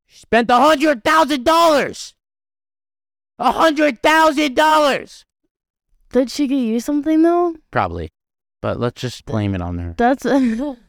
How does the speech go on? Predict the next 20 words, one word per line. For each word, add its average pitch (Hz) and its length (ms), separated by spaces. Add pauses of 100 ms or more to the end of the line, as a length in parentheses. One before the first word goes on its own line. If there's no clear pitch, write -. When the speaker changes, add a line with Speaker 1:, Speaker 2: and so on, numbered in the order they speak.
Speaker 1:
It's - 100
more 143 220
exciting 101 600
that 78 200
way. 80 300
Speaker 2:
I 226 60
know. 285 1600 (320)
<laughs> - 400
Speaker 1:
January 185 480
seventeenth 147 680
to 135 140
February 127 520
thirteenth, 104 800
she - 140
spent 113 280
sixty 117 460
grand. 90 480 (1000)
Jesus 120 460
Christ, - 680
okay. 92 560